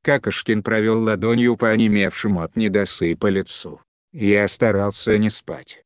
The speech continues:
Задремывал иногда и только». «Зачем вы здесь ютитесь? Наверняка до ужаса неудобно и зябко».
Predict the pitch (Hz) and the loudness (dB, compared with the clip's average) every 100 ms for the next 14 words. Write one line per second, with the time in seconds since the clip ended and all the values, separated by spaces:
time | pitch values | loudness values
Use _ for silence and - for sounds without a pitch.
0 | - 104 123 107 104 107 117 117 113 110 | -10 0 2 2 2 2 4 2 2 2
1 | 98 113 117 117 107 - - - - - | 0 0 2 2 0 -2 -8 -10 -14 -16
2 | - _ _ - 107 139 135 - 180 175 | -18 _ _ -12 -2 0 0 0 0 2
3 | 156 143 131 135 - 117 120 92 80 78 | 0 0 2 0 0 0 0 -2 -8 -8
4 | - - _ - 104 110 117 123 120 104 | -10 -12 _ -4 0 2 2 0 0 0
5 | 95 95 98 131 113 117 - 101 104 101 | 2 2 0 -2 -2 -2 -2 0 0 0
6 | 95 104 107 113 98 113 113 - 85 | -2 -2 0 0 0 0 0 -2 -12